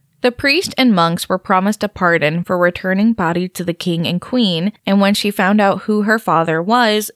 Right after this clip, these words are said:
she dutifully returned to him. The only cure for his illness was a medicine made in a mythic land far past India. Bari was the only daughter to agree to make the journey. It would be an extremely long and perilous journey,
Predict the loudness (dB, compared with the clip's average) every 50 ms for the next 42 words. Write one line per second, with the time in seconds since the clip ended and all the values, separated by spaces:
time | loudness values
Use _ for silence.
0 | -12 -10 -8 -6 -6 -4 -2 0 0 0 0 -2 -4 -4 -2 -2 0 -2 -2 -2
1 | -2 -4 -4 -4 -4 -6 -6 -6 -6 -6 -8 -8 -8 -8 -8 -10 -12 -14 _ _
2 | _ _ -4 -4 -2 -2 0 0 2 2 2 0 -2 -4 -2 0 0 0 0 0
3 | -2 -2 0 0 -2 -2 -2 -2 -2 -2 -2 -2 -2 -4 -6 -8 -8 -2 0 0
4 | 2 2 2 2 2 2 0 0 -2 0 0 2 2 2 2 2 0 0 -2 -2
5 | -2 0 0 0 0 -2 -2 -2 -4 -6 -4 -6 -4 -4 -2 -2 -2 -4 -6 -10
6 | _ _ 0 2 2 2 2 0 -2 -2 -2 -2 -2 -4 -6 -8 -4 -2 -2 -2
7 | -2 -4 -4 -6 -8 -12 _ _ _ _ _ -2 0 2 2 2 2 2 2 2
8 | 2 0 0 -2 -2 -2 -2 0 2 2 4 4 2 2 2 2 2 2 2 2
9 | 0 -2 -2 -4 -6 -6 -6 -6 -4 -4 -4 -4 -2 -4 -4 -4 -4 -4 -4 -4
10 | -6 -6 -6 -4 -2 -2 -2 -2 -2 -4 -8 -10 -12 -12 _ _ _ _ _ -2
11 | 0 0 0 0 0 0 0 2 2 0 -2 -4 -8 -12 -8 -4 -2 0 2 2
12 | 2 2 2 2 2 2 2 2 0 -2 -4 -6 -6 -8 -6 -6 -6 -4 -6 -6
13 | -8 -8 -10 -6 -4 -4 -4 -4 -4 -6 -8 -10 _